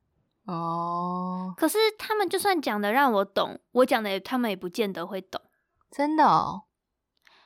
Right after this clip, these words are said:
Speaker 2: 对，就比方说，
Speaker 1: 所以，嗯。
Speaker 2: 嗯，比方说他们有一个人来问我说，“欸，请问”，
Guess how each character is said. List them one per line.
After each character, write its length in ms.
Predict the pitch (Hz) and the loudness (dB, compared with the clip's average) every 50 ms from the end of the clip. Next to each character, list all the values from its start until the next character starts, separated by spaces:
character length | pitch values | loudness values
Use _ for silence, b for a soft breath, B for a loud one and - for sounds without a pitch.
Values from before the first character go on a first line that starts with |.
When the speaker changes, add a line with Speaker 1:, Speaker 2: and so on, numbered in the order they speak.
| b b _ _ | b b _ _
Speaker 2:
对， 300 | - 240 170 - 240 - _ _ _ _ _ _ _ | 0 0 0 -2 -4 -12 _ _ _ _ _ _ _
就 120 | - - 381 | -4 -2 0
比 180 | 359 320 277 | 0 0 4
方 240 | 254 349 330 294 311 | 4 6 6 4 2
说， 0 | |
Speaker 1:
所 540 | 302 - 311 277 277 277 277 269 269 - _ | 0 0 0 2 2 2 2 0 0 -4 _
以， 180 | _ _ - | _ _ -4
嗯。 260 | 190 175 160 156 175 190 - _ _ - | -4 -4 -4 -6 -8 -12 -14 _ _ -2
Speaker 2:
嗯， 380 | 240 233 214 208 196 - - - _ _ | -2 0 0 -2 -4 -6 -8 -12 _ _
比 80 | - 269 | -6 -4
方 180 | 254 294 320 339 | 0 0 0 2
说 200 | 330 339 320 330 | 2 2 2 2
他 120 | - 320 | 2 0
们 400 | 311 302 277 254 233 214 202 - - | 0 0 0 0 0 -2 -4 -6 -6
有 160 | - 220 202 | -4 -4 -4
一 40 | 202 | -2
个 80 | 202 208 | -2 -2
人 140 | 208 196 196 | -2 -2 -2
来 120 | 202 202 | -4 -2
问 140 | 214 247 247 | -2 0 0
我 120 | 208 180 | 0 0
说 380 | 185 - - 196 185 185 190 196 b b b b b b b b - - - | -2 -4 -4 -2 -2 0 -2 -2 b b b b b b b b -12 -6 -4
，“欸， 140 | 233 233 | -2 -2
请 220 | 240 - - 247 226 | -2 0 -2 0 2
问”， 260 | 269 294 294 262 220 | 4 4 4 2 0